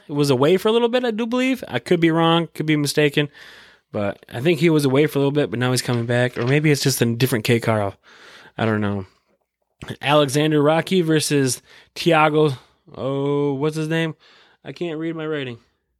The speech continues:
Thiago Santos. There we go. Wow. He, uh, good thing he didn't.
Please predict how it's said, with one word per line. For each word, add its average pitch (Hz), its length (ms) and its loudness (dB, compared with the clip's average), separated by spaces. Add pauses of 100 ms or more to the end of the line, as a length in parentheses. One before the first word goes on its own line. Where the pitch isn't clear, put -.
(880)
Thiago 190 380 2
Santos. 196 540 2
There 196 160 2
we 196 60 4
go. 147 240 4
Wow. 123 800 2 (200)
He, 120 140 -8 (160)
uh, 110 80 -12
good 160 260 -2
thing 165 300 0
he 139 120 0
didn't. 151 220 -8